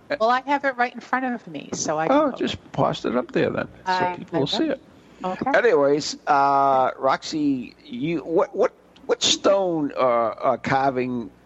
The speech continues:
Speaker 2: have you found one of the most interesting, uh, not graves, but,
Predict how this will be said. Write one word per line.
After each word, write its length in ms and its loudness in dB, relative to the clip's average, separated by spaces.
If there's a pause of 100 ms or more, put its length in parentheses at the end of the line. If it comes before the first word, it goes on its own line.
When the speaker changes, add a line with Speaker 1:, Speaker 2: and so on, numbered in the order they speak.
(300)
Speaker 2:
have 220 -2
you 100 2
found 540 -2 (340)
one 140 2
of 80 -6
the 80 -2
most 460 -2
interesting, 920 -2 (220)
uh, 460 0 (200)
not 220 0
graves, 480 0
but, 180 -2